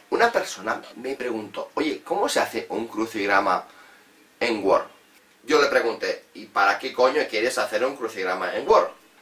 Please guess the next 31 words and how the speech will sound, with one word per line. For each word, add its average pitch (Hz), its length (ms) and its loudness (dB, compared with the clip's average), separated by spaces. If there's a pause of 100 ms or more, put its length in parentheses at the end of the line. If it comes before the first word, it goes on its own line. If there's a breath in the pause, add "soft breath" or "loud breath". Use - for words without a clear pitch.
(140)
Verás, 165 360 2
es 160 120 -6
que 220 80 2
el 208 80 2
profe 160 240 0
nos 143 320 -2
ha 175 160 6
pedido 147 480 2 (420 loud breath)
que 139 80 0
hagamos 139 480 4
un 147 220 -4
crucigrama 120 500 2
facilito 127 720 0
en 120 180 0
Word 113 260 2
para 117 260 4
que 123 100 -2
lo 117 140 2
podamos 117 420 4
desarrollar. 87 640 -4 (340)
Entonces 165 380 0
la 120 120 4
pregunta 120 480 0
es, - 320 -4
¿se 117 220 -4
puede 196 220 0
hacer 147 420 0
un 156 180 -6
crucigrama 113 680 0
en 104 200 -8
Word? 139 220 4